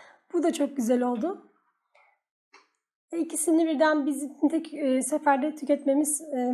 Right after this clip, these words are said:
biraz zor. Ben bunun bir kısmını poşetleyip dip frize koyacağım. İnşallah dilim dilim çıkarıp afiyetle tüketiriz.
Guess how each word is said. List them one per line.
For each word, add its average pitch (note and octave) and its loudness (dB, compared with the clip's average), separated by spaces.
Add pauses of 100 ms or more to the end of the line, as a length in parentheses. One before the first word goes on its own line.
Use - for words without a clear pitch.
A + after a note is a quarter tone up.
(140)
biraz C4+ 2
zor. C4+ 2
Ben C4 2
bunun C#4 0
bir C#4+ -2
kısmını D4 -2
poşetleyip C#4+ 0
dip D#4 -2
frize B3 0
koyacağım. B3 -2 (600)
İnşallah C#4 2
dilim C#4+ 2
dilim B3 0
çıkarıp C#4+ 0
afiyetle C4 0
tüketiriz. D4 -4